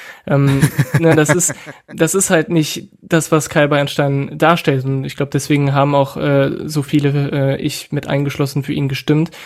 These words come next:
Speaker 1: Ähm, und dass, dass das, ähm, bestimmte Menschen stört, ist klar. Und das kommt ja auch ein bisschen wieder zu dem, was du gesagt hast, Benni, mit, äh, mit der, mit der Bild-Zeitung. Äh, die Bild-Zeitung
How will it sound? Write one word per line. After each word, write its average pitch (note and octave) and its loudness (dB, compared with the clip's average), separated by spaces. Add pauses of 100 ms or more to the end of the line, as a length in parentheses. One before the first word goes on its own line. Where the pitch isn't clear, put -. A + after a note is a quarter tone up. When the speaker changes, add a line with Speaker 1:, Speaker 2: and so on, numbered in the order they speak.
(360)
Speaker 1:
Ähm, C#3+ 2
und D3+ 0
dass, D3+ -2
dass C#3+ 0
das, E3 0
ähm, D#3 -4
bestimmte E3 0
Menschen D3+ 0
stört, G3 2
ist F#3 -6
klar. D3 0
Und C#3 -2
das C#3 -2
kommt D3+ -2
ja D#3 0
auch D3+ -4
ein D3+ -2
bisschen D3 -2 (460)
wieder D3+ 4
zu - -10
dem, D3 2
was C#3+ -2
du D3+ -2
gesagt C#3+ 0
hast, D3 -2
Benni, D3 2
mit, C#3 -2
äh, C#3 2 (300)
mit C#3+ -2
der, C#3 0
mit D3+ -4
der C#3 2
Bild-Zeitung. D3 2 (140)
Äh, E3+ -8 (260)
die - -20
Bild-Zeitung - -20